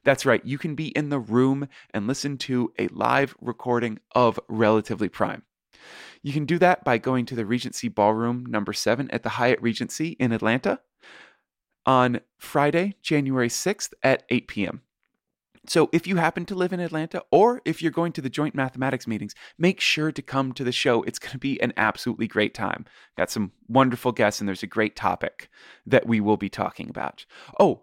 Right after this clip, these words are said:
and also I'm hosting a couple panels about communicating mathematics at the joint meetings if you happen to be attending.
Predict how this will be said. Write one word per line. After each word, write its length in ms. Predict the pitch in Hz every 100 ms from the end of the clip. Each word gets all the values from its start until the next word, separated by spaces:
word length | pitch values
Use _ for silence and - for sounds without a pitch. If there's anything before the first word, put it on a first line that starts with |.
| _
and 240 | 131 131 120
also 200 | 151 147
I'm 80 | 143
hosting 280 | 131 151 147
a 40 |
couple 240 | 131 139 120
panels 420 | - 120 135 135
about 220 | 117 -
communicating 540 | - 117 107 - 110 110
mathematics 540 | 104 - 107 120 -
at 80 | -
the 60 |
joint 260 | - 113 -
meetings 340 | 113 170 202
if 100 | 117
you 160 | 104 98
happen 360 | 104 98 104 101
to 80 |
be 120 | - 101
attending. 400 | 143 175 226